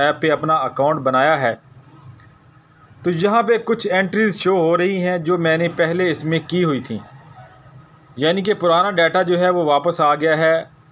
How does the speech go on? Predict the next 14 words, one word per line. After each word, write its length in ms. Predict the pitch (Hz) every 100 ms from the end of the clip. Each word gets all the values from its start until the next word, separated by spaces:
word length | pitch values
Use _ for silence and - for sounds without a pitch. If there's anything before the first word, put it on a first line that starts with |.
| -
जो 120 | 139
डेटा 300 | 151 151 165
डिलीट 360 | 160 143 151 180
था 260 | 160 156 156 - - _ _ _ _ -
वो 200 | 143 185
जो 120 | 165
है 300 | 160 160 156 147
ख़ुद 220 | 180 180
से 160 | - 180
ही 160 | 165 202
रिकवर 360 | 175 156 156 143
हो 160 | 123
गया 200 | 117 113
है, 160 | 98